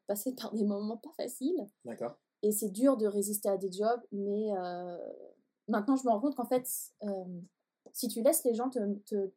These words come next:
Speaker 1: s'essuyer les pieds sur toi une fois, ils vont le faire tout le temps.
Speaker 2: Je vais te poser une question toute conne un peu plus pratique. C'est, c'est quoi une,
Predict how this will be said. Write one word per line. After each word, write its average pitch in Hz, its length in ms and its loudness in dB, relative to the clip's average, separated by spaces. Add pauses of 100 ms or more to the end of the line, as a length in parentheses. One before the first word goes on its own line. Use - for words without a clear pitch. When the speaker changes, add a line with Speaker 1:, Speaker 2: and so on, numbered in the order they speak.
(120)
Speaker 1:
s'essuyer 247 420 -2
les 226 120 0
pieds 240 180 -8
sur - 180 -10
toi - 220 -4
une 214 120 4
fois, 214 360 -2 (240)
ils 214 80 -4
vont 214 80 0
le 202 60 0
faire 208 180 -4
tout - 120 -12
le 202 60 -10
temps. 208 160 -12 (720)
Speaker 2:
Je 113 80 -12
vais 123 80 0
te - 40 -8
poser 131 160 4
une 135 60 0
question 135 220 -2
toute - 140 -14
conne 139 160 4
un 123 40 -2
peu - 140 2
plus - 140 -16
pratique. - 280 -4
C'est, - 160 -4
c'est - 200 -2
quoi 160 240 4
une, 107 160 -6